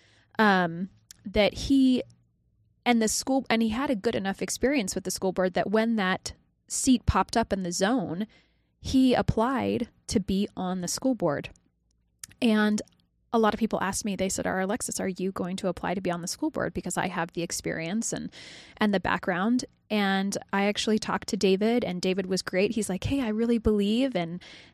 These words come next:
trying to get as many people as possible to sign up because we care about kids, and I'm, you know, I'm happy to have a lot of people sign up." And I thought to myself, I was really reflective on it, and I thought, "I want,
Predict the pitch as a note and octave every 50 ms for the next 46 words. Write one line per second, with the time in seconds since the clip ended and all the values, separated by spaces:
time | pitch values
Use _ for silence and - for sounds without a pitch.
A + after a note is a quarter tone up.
0 | _ _ - - G3+ G#3 A3 A3+ G#3+ A3+ G#3 G3 G3 G3+ G3+ A3 A3+ A3 - A3+
1 | A3 - G#3 G3+ - - G#3 F#3+ G3+ - A#3+ A#3 B3 A3 G3+ G3 - G3+ F#3 F3+
2 | F3+ G3+ C#4 - - G#3+ G3+ - A3 G3+ F#3+ G3 - - F#3+ F#3 - - G3 F#3+
3 | F#3+ F3+ F3 F3 E3 - - - G3 G#3+ B3+ C#4+ C#4 - - F3 E3+ F3 F3 E3+
4 | E3+ E3 - _ _ _ _ - G#3+ G#3 F#3+ F3 F3+ - - F#3 F3 - A#3 G3+
5 | F#3+ F#3+ G3 G3 F3 F#3 F#3+ G#3 G#3+ G#3 - - - - G3 F#3 F3 F3+ G3 -
6 | - G#3+ - - F#3+ - - F#3+ F#3+ G#3+ A#3+ A#3+ - F#3+ F#3 F#3 G3 - A3+ G3+
7 | F#3 - - F#3 F3+ - - F3+ - - - F3+ F#3 F#3+ - G3+ G3 F#3+ F#3 F3
8 | - - F#3 F#3+ - F#3+ E3+ F3+ F3 E3+ E3+ D#3+ - F3 F3 F3 - F#3 E3+ -
9 | - _ - G#3 A3 B3 D4 E4 E4+ D#4 A#3 G#3 G3 F#3+ F#3 F#3+ G3+ A3 - -
10 | -